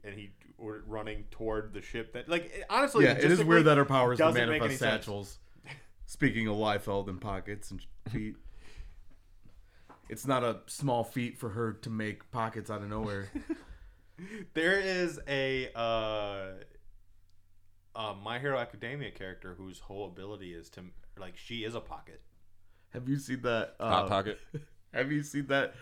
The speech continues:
Speaker 1: Sort of,
Speaker 2: that
Speaker 1: like
Speaker 2: character that, uh, somebody made to make fun of Liefeld that she just, like, pockets with guns?
Speaker 3: <laughs> I think so.
Speaker 1: <laughs> Pockets with guns.
Speaker 2: Yeah.
Speaker 3: I gotta tell you, I'm tired of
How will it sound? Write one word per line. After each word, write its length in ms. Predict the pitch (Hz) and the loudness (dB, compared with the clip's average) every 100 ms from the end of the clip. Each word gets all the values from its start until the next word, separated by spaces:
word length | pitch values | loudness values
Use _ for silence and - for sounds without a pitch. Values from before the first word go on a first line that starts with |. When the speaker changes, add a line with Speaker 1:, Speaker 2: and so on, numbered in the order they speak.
| - | -12
Speaker 1:
Sort 440 | - - 151 139 | -6 2 4 4
of, 200 | 85 - | 0 4
Speaker 2:
that 140 | 147 | 4
Speaker 1:
like 80 | 131 | 6
Speaker 2:
character 500 | 139 127 123 127 135 | 6 6 6 4 0
that, 240 | 117 113 - - 156 | 2 0 -2 -12 -6
uh, 120 | - 123 | -4 -2
somebody 400 | 123 110 113 117 | 0 0 -2 0
made 240 | 113 110 | 0 0
to 60 | 101 | -2
make 200 | 101 98 | -4 -2
fun 160 | 101 | -4
of 60 | 95 | -2
Liefeld 500 | 98 95 98 98 98 | -2 -2 -2 -2 -2
that 160 | 95 85 | -4 -6
she 100 | 98 | -10
just, 280 | 95 92 - | -8 -6 -6
like, 220 | 85 - | -8 -8
pockets 540 | 98 87 95 92 - | -8 -8 -6 -8 -8
with 160 | 98 - | -12 -8
guns? 460 | 98 92 110 - - - - _ | -6 -6 -8 -14 -20 -20 -20 _
Speaker 3:
<laughs> 400 | - - - - - | -20 -20 -20 -14 -10
I 240 | - 95 | -6 -6
think 140 | - - | -6 -6
so. 180 | - | -2
Speaker 1:
<laughs> 1160 | - 370 427 427 440 - - - - - - - | 0 2 4 2 0 -16 -18 -20 -14 -14 -14 -10
Pockets 380 | 226 269 - 247 | -8 -8 -10 -16
with 160 | 233 - | -14 -12
guns. 140 | 233 226 | -12 -10
Speaker 2:
Yeah. 240 | 139 127 117 151 156 - - - - - - - - - - - - - - - | -6 -4 -6 -6 -10 -12 -16 -12 -10 -10 -12 -16 -16 -18 -20 -20 -20 -18 -18 -4
Speaker 3:
I 80 | 95 | -2
gotta 300 | 98 - 120 | 0 0 0
tell 120 | 90 | 2
you, 120 | 85 80 | 2 2
I'm 100 | 90 | 2
tired 220 | 113 | 2
of 80 | 104 | 0